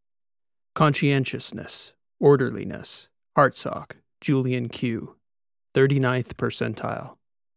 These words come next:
Orderliness, C O, is the psychometric score assigned to an individual's preference for order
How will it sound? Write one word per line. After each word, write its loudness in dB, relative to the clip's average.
Orderliness, 4
C 2
O, -2
is 0
the 2
psychometric 2
score -2
assigned 2
to 0
an 0
individual's 2
preference 0
for -4
order 0